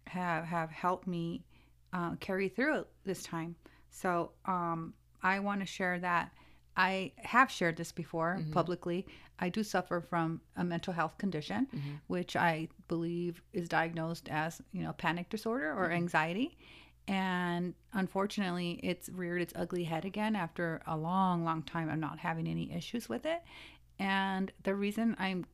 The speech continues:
Speaker 1: speaking about it is because I don't want there to be shame. And I'm, I'm gonna be vulnerable and tell you that, yeah, it, it's there. It happens. It happens to the best of us, like, the ones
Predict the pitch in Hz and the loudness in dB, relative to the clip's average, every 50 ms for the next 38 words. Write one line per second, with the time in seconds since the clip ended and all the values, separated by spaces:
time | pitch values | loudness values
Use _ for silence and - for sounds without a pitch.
0 | - - - - - - - - - - - 233 254 - 311 269 202 185 170 170 | -18 -20 -20 -20 -20 -18 -14 -14 -10 -2 0 0 2 4 6 4 6 6 6 4
1 | 170 170 - - 185 - - 185 - - 185 175 - - - 180 202 214 202 190 | 4 4 2 0 -2 -4 -4 -4 -4 -2 -2 -4 -2 0 0 2 2 2 0 0
2 | - - 185 170 175 185 170 202 196 185 170 165 175 160 - - - 165 160 170 | -2 -2 0 0 0 0 0 -2 -2 -2 -2 -4 -6 -6 -6 -4 -4 -2 -2 0
3 | 180 196 214 214 208 - - - - - - - - - - - - - - - | 0 0 -2 -2 -4 -6 -12 -20 -20 -20 -20 -20 -20 -20 -20 -20 -20 -20 -20 -20
4 | - - 196 185 180 - - - - 185 - - - 185 190 208 208 214 185 196 | -10 -6 -4 -2 -2 -4 -4 -6 -6 -6 -4 -4 -4 -2 -2 0 0 0 0 0
5 | 190 175 165 165 175 185 190 196 220 220 208 185 170 - 180 170 170 175 185 202 | 0 0 0 0 0 0 0 0 0 0 0 0 -2 -2 -2 0 0 0 0 -2
6 | 196 - - 175 160 - - - - - - - 180 180 175 185 185 175 - 180 | -2 -2 2 2 2 2 2 -2 -12 -18 -12 -2 2 4 6 6 4 4 0 -4
7 | - - 185 - - - 170 170 180 196 190 160 170 165 165 - 196 202 214 220 | -4 -6 -6 -8 -4 0 2 2 4 2 2 2 2 0 0 0 0 0 0 0
8 | 214 - 185 160 170 180 185 - 190 185 - - 175 170 165 165 170 180 - - | 0 -2 -4 -4 -2 -4 -2 -2 -4 -4 -4 -4 -6 -2 2 4 2 2 2 0
9 | 185 160 147 156 - - 175 165 - - 170 160 170 170 175 175 170 | -2 -2 -2 -2 -2 -2 -4 -4 -2 -4 -6 -4 -2 -2 -2 -2 -4